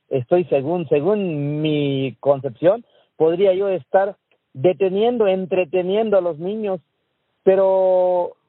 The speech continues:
pero ¿qué estoy generando cuando los niños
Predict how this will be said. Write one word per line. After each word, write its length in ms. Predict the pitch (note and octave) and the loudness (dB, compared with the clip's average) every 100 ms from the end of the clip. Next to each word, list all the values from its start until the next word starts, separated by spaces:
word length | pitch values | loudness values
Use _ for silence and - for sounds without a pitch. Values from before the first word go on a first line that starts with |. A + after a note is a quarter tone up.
| - | -2
pero 320 | F#3 F#3+ E3 | 0 0 -2
¿qué 260 | - A3 G#3 | 0 2 0
estoy 320 | D#3+ - G#3 | -4 -2 -2
generando 800 | - F#3 E3+ E3 F3 G3+ F3+ E3 - _ - | 0 -2 0 0 0 -2 -2 -4 -4 _ 0
cuando 640 | D#3+ E3 D#3+ D#3 D3+ D#3 | 0 0 -8 -12 -8 -6
los 180 | D3+ D3 | -4 -4
niños 300 | F#3 F#3+ | -4 -4